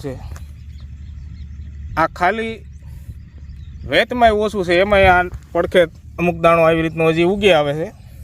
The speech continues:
કારણ કે વરસાદ વધારે થયા, જમીન ઠંડી પડી ગઈ એટલે ઉગાવો અમુક જે દાણો હોય એ હવે જમીન વાવઠ્યા પછી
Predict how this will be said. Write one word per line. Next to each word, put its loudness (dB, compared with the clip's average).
કારણ 4
કે 6
વરસાદ 4
વધારે 6
થયા, 2
જમીન -2
ઠંડી 0
પડી 4
ગઈ 6
એટલે 2
ઉગાવો 6
અમુક -2
જે 6
દાણો 4
હોય 6
એ 2
હવે 6
જમીન 2
વાવઠ્યા 4
પછી 2